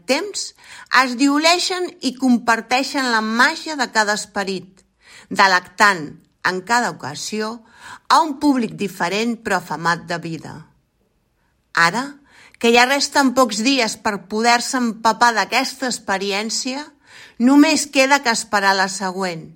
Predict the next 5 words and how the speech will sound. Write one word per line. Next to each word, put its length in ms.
que 200
ben 180
segur 440
arribarà 600
aviat. 480